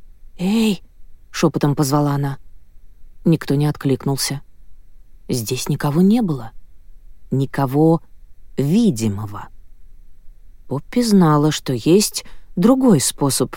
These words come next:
проверить это, хотя он и внушал ей ужас.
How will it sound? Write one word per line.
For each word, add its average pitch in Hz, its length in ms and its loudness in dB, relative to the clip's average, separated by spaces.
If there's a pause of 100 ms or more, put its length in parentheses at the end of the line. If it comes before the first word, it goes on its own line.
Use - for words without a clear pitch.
(120)
проверить 135 520 2
это, 127 260 0 (360)
хотя 165 360 2
он 160 240 4
и - 20 4
внушал 147 460 2
ей 127 240 2 (140)
ужас. 127 560 -4